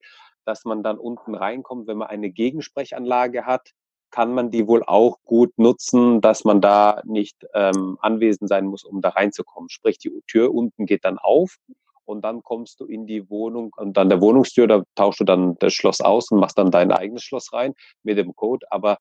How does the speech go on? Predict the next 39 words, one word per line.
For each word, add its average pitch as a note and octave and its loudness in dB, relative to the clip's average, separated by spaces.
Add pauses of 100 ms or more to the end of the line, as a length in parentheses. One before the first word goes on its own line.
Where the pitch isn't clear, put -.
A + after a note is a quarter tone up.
(120)
ich C3+ -2
hab's, - -2
wie A#2 0
gesagt, A2+ 2
also G#2+ 0
ich G#2+ 0
hab's - -4
nur A#2+ 2
gehört, A2+ 2
ich A2+ -8
hab's - -6
selber A2 -2
nicht G#2 -6
natürlich G2 -8
gesehen A#2 -2
und G2+ -8
auch G2+ -6
nicht, G#2 -10
äh, F#2 -8
ausprobiert. A#2+ -4 (340)
Aber G#2 2
die G2+ 2
Möglichkeit A2 2
gibt's - -4
auch C#3+ 0
wohl. B2+ 2
Also G2+ -2
die, A2 0
die, G2+ 0 (160)
ähm, F#2+ -4 (120)
diese G#2 -2
Hürde, B2 4
die - -14
kann G#2 -4
man F#2+ 0
auch G#2+ 0
nehmen, D#2+ -8
ja. F2 -4
Also F#2+ -6